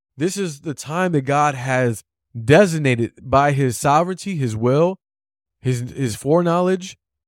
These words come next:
right? He knows the beginning from the end. This is our time right now. God has placed us here.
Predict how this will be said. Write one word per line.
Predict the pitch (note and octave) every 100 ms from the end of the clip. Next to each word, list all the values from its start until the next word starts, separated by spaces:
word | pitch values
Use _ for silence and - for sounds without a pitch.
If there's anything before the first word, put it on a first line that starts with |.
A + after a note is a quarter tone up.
| _ _ _ _ _
right? | - C#3+
He | C#3+
knows | D3+ D#3 C#3+
the | C#3
beginning | B2 C#3+ E3+
from | D3+ D#3+
the | B2 C#3
end. | D#3 F3 - _ _ _
This | D3 F#3+ G#3+
is | D#3+ - - _ _ _ _ _ C3
our | D3 D3
time | - C#3 B2 A2
right | A#2 A#2
now. | A#2 F#2+ F2 _ _ _ _ _ _ -
God | A#2+ C#3
has | D3+ -
placed | D3+ C3 -
us | A2+
here. | A2+ G2 D#2+